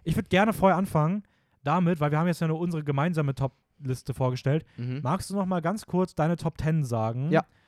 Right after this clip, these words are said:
Speaker 1: Weil mich würd das einfach interessieren noch mal, ich würd das danach mit meiner auch noch mal machen, aber ich würd gerne noch mal hören, was genau bei dir jetzt in den Top ten wohl
Speaker 2: Okay,
Speaker 1: gelandet ist.
Speaker 2: bei dir aber auch, ne? Gleich,
Speaker 1: Ja,
Speaker 2: ne?
Speaker 1: mach ich danach. Aber mach du mal rückwärts
Speaker 2: Okay.
Speaker 1: von Platz zehn zu Platz
Speaker 2: Nummer
Speaker 1: eins.
Speaker 2: zehn, Mind Game.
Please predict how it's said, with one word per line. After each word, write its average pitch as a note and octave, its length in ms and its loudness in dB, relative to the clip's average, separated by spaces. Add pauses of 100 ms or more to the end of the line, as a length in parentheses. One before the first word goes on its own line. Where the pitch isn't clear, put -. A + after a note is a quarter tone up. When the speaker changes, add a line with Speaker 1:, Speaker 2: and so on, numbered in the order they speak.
(240)
Speaker 1:
Weil C3 100 0
mich D3+ 100 0
würd E3 120 -2
das E3+ 120 -2
einfach D#3 200 -4
interessieren D#3 480 -2
noch D3+ 140 -2
mal, C#3+ 380 0
ich B2+ 100 -10
würd D3+ 80 -2
das D3+ 80 -4
danach D3 140 -4
mit C#3 100 -2
meiner C#3 180 0
auch C#3 60 -2
noch F#3 80 0
mal F3 100 0
machen, E3+ 280 -2
aber C#3+ 100 -6
ich C3 80 -14
würd D3+ 160 -2
gerne D3 180 -2
noch C#3+ 120 0
mal C#3 60 -2
hören, C#3+ 300 0
was C#3 220 -4
genau C#3 220 0
bei C3+ 100 0
dir C3 180 -2
jetzt C3 200 -2
in B2 60 -4
den B2 100 -4
Top - 180 -8
ten A2+ 240 -4
wohl G2 240 -6
Speaker 2:
Okay, C#3+ 160 -2
Speaker 1:
gelandet G2+ 240 -2
ist. F#2 60 -6
Speaker 2:
bei B2+ 100 2
dir D3 80 2
aber D3 140 4
auch, A#2 200 2
ne? A2 200 -4
Gleich, G#2+ 240 -6
Speaker 1:
Ja, A2+ 80 -2
Speaker 2:
ne? A#2+ 60 0
Speaker 1:
mach B2+ 40 0
ich B2 60 -2
danach. G2+ 260 -4
Aber G#2 180 -6
mach B2+ 140 -2
du C#3+ 120 -4
mal C3+ 140 2
rückwärts B2+ 380 -2
Speaker 2:
Okay. C3 120 -2
Speaker 1:
von A#2+ 100 -2
Platz A#2+ 200 -6
zehn A2+ 280 -4
zu A#2 100 -12
Platz B2+ 140 -4
Speaker 2:
Nummer C#3 140 2
Speaker 1:
eins. F#2 100 -10
Speaker 2:
zehn, E3+ 320 0
Mind G#2+ 340 -2
Game. D3 320 0